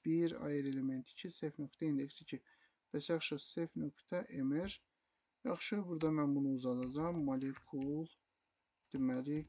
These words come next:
kütlə deyəcəm buna. Görüm indi onu atributu kimi qəbul edirmi? Deməli, a, sorun orada deyil, sorun məndədir. Üzr istəyirəm,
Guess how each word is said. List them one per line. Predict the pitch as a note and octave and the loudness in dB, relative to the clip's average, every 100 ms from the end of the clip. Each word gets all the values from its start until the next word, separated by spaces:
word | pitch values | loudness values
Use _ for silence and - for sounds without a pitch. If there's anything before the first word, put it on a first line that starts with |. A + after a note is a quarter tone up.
| - | -8
kütlə | - D3+ - - - - C3 C3 A#2+ - _ - | -6 -6 -6 -14 -12 -6 0 0 -2 -8 _ -6
deyəcəm | B2 A#2 A#2+ A#2 | -4 -2 0 0
buna. | A#2+ C#3+ F#3+ - _ _ _ _ _ | 0 0 -2 -8 _ _ _ _ _
Görüm | - C3+ C3+ | -2 2 2
indi | C3 C3+ | 2 0
onu | C3 C3 C3 D3 | -2 -2 -2 -6
atributu | C3+ D3+ C3 - C#3 | -8 -8 -8 -8 -8
kimi | C3+ C3 | -6 -4
qəbul | C3 B2+ B2+ B2+ | 0 0 0 -4
edirmi? | B2 B2+ C3 D3+ G3+ A3+ _ _ _ _ _ _ _ _ _ | -4 -6 -2 0 0 -2 _ _ _ _ _ _ _ _ _
Deməli, | - C3 B2+ B2+ C#3+ D#3+ F3 G#3+ _ _ _ _ - - | 0 2 2 2 2 2 2 -2 _ _ _ _ -12 -2
a, | C#3+ A2 - _ - | -2 -2 -10 _ -20
sorun | - - E3+ D#3 D#3+ | -12 0 4 6 4
orada | C3 B2 A#2+ | 4 2 0
deyil, | B2 D3+ B2+ - | 2 2 0 -4
sorun | C3 C3+ C3 | -2 0 2
məndədir. | B2 B2+ D#3+ C#3 - - - - _ - | 2 2 2 0 -2 -10 -20 -20 _ -12
Üzr | D#3+ C3 | -8 -6
istəyirəm, | A#2+ - C3 C#3 C#3+ | -6 -4 -2 0 2